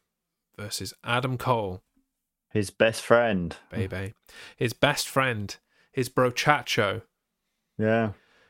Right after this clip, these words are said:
Speaker 1: Um, it's me, isn't it?
Speaker 2: It's you.
Speaker 1: I've got very little negative to say about this.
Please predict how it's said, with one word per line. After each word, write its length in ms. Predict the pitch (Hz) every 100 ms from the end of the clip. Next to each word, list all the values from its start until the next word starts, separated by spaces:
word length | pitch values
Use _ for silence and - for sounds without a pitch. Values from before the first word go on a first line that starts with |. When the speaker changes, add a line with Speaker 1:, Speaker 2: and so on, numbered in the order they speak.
| _ _
Speaker 1:
Um, 540 | 110 104 104 104 107 - _ _ _ _ _ _ _ _ _ _ _ _ -
it's 160 | 120
me, 180 | 139 127
isn't 180 | 123 117
it? 160 | 95 - _ _ _ _ -
Speaker 2:
It's 220 | 92 -
you. 360 | 107 107 101 95 _ _ _ _ _ _ -
Speaker 1:
I've 160 | 117
got 180 | 123 110
very 300 | 117 160 175
little 220 | 175 170
negative 420 | 156 160 143 - 135
to 80 | -
say 220 | 143 127
about 260 | 117 107
this. 440 | 110 131 - -